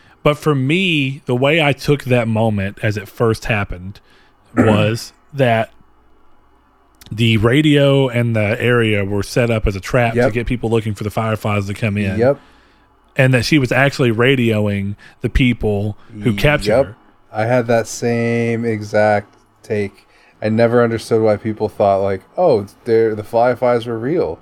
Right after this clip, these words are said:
Speaker 2: It's like, no, that was a
Speaker 1: Well,
Speaker 2: trap.
Speaker 1: and then you see the boat that
Speaker 2: <laughs>
Speaker 1: they take, and then you see them go to that building. But they kept saying the domed building, and I was like, "Well, don't, isn't that where Abby was being held? Like, isn't that what they said? Like, it's
Speaker 2: Yes.
Speaker 1: the building with the round top." So I'm like, I, I don't know. I, I was curious where you stood on that because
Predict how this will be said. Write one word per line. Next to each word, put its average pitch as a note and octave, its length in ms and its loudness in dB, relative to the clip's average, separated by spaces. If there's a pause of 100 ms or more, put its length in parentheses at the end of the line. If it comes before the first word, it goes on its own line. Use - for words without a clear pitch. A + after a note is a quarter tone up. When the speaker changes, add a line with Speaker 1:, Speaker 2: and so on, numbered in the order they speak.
(420)
Speaker 2:
It's - 100 -12
like, B2+ 160 -4
no, C#3 260 2
that A#2+ 160 4
was E3 120 0
a E3 100 0
Speaker 1:
Well, D3 140 4
Speaker 2:
trap. C#3 80 0
Speaker 1:
and C#3+ 100 4
then D3+ 140 2
you C#3+ 100 0
see D3+ 200 0
the C3+ 120 2
boat B2+ 360 2
that B2 120 -4
Speaker 2:
<laughs> - 20 -6
Speaker 1:
they B2 120 0
take, A#2+ 300 -2
and A#2+ 100 -2
then A#2 80 -2
you A2 80 -4
see A#2+ 180 -4
them G#2+ 140 -4
go A2 180 0
to G#2 80 -4
that G2+ 200 -6
building. G#2 440 -2 (200)
But D#3+ 100 2
they E3 80 2
kept G#3+ 240 0
saying F#3+ 240 2
the D3+ 80 2
domed C3 440 0
building, D#3 380 0
and B2+ 80 -2
I B2 60 -2
was B2+ 100 -2
like, C3 120 -4
"Well, B2+ 120 -2
don't, C#3 220 -4 (240)
isn't D3 180 -2
that F3+ 240 0
where D3+ 260 2
Abby C#3 340 2
was C#3 180 -2
being C3 260 -2
held? B2 440 -2
Like, A#2 200 0
isn't B2 140 0
that A#2+ 100 -2
what A2+ 100 -8
they B2 80 0
said? D3+ 200 0
Like, C#3+ 120 -2
it's B2 80 0
Speaker 2:
Yes. F3+ 120 4
Speaker 1:
the A2+ 60 -2
building A#2+ 340 2
with A2+ 140 -2
the G#2+ 80 -4
round A#2 280 0
top." E3 360 -2 (600)
So - 160 -4
I'm C#3 120 2
like, B2+ 220 0 (640)
I, F3 160 4
I A#3 80 4
don't B3 100 0
know. G#3 220 4
I, F3+ 120 2
I F#3 160 2
was F3+ 140 -2
curious G#3+ 280 -2
where F#3+ 100 0
you E3 100 -4
stood F#3+ 220 -2
on B2 140 -2
that G#2 180 -6
because A#2+ 320 -2